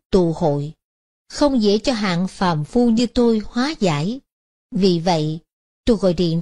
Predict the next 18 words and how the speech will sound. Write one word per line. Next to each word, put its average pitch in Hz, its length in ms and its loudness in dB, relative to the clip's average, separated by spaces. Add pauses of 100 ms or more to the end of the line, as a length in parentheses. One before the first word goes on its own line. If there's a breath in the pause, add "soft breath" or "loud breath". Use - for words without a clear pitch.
thỉnh 190 260 0
giáo 254 380 0
Hòa 185 180 0
thượng 180 300 0
Diệu 165 200 0
Pháp. 233 340 -4 (600)
Sư - 180 0
phụ 196 300 0
im 269 200 0
lặng 180 220 0
một 170 220 -2
chút, 320 240 -4 (600)
rồi 170 520 0 (260)
hướng 277 260 2
về 196 200 2
tôi, 214 420 0 (360)
giảng 190 340 0
rõ 185 360 0